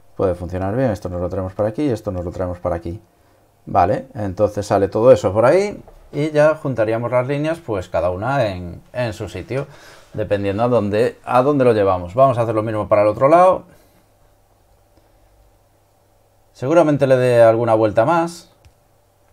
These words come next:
Vale, esto lo hacemos así y para acá. Esto para aquí,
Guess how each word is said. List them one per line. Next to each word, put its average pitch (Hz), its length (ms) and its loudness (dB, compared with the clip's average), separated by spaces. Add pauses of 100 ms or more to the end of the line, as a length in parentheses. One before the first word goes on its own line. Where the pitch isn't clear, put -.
(160)
Vale, 92 300 -8
esto 127 400 -8
lo 90 80 -6
hacemos 90 320 -8
así 156 420 -10 (140)
y 107 160 -10
para 87 240 -6
acá. 78 380 -8 (880)
Esto 90 380 -12
para 92 200 -4
aquí, 71 500 -8